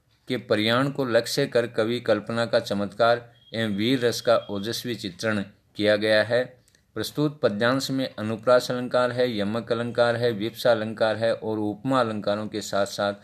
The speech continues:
अतिशयोक्ति अलंकार का प्रयोग किया गया है। अगला पद, वेद राखे विदित पुराण,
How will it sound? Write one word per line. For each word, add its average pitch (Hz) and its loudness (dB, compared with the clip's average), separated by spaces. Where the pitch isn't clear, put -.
अतिशयोक्ति 107 -2
अलंकार 92 -2
का 101 -2
प्रयोग 101 -6
किया 98 4
गया 78 -4
है। 62 -14
अगला 117 6
पद, 78 -6
वेद 135 6
राखे 156 8
विदित 131 -4
पुराण, 123 2